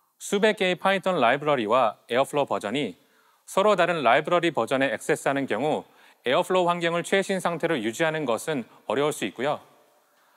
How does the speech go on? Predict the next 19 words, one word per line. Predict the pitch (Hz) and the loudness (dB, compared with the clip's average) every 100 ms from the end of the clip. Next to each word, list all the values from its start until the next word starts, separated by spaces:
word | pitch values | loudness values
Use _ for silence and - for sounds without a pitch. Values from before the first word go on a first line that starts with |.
| _ | _
실패한 | - - 220 220 202 143 | -12 -4 0 2 2 2
업그레이드에서 | 127 - 185 175 165 151 165 156 | 0 2 2 4 2 2 2 2
복구하는 | 139 117 160 156 156 | 0 -4 0 0 0
것은 | 117 - 170 127 _ _ _ | -2 -2 -6 -6 _ _ _
고통스러울 | 139 - 170 - 156 | -6 -2 -2 0 -2
수 | - | -2
있습니다. | 110 - 92 98 82 _ _ _ _ _ _ - - - - | -6 -6 -6 -6 -6 _ _ _ _ _ _ -20 -20 -20 0
마지막으로 | 123 185 190 185 185 | 2 4 2 2 0
에어플로우 | 127 151 180 196 190 | 2 0 2 2 2
시스템에 | 208 185 180 165 | 0 -2 0 0
장애가 | - 120 147 147 | 0 -2 0 0
생기면 | 139 107 110 147 92 - _ _ _ | -2 -6 -2 -2 -4 -12 _ _ _
알람을 | 113 123 170 190 | -2 0 0 2
받을 | 165 147 | 0 -2
수 | - | -4
있게 | 131 - 139 135 | -6 -2 -2 -2
추가적인 | - 175 190 175 175 131 | -4 -2 0 0 -2 -2
모니터링 | 123 175 180 175 | -2 -2 -4 -2
도구를 | 143 117 139 | -4 -2 -2